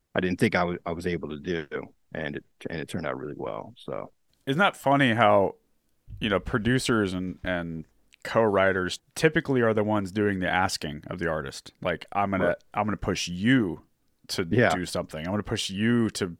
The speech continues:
Speaker 2: push harder and be harder and, or explore these lyrics or whatever."
Speaker 1: Right.
Speaker 2: And I, I think,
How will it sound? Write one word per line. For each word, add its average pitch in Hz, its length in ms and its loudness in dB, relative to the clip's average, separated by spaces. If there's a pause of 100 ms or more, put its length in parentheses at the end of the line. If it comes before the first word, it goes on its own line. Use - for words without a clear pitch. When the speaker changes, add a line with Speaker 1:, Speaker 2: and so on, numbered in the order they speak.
Speaker 2:
push - 360 -2
harder 95 440 0
and 87 180 -6
be 87 120 -2
harder 85 500 -2
and, 78 200 -10
or 82 320 -6 (460)
explore 110 600 0
these 98 220 -6
lyrics 92 480 -2
or 80 160 -8
whatever." 82 440 -4 (500)
Speaker 1:
Right. 90 300 0
Speaker 2:
And 104 460 2 (340)
I, 117 160 4
I 127 120 4
think, 180 320 -6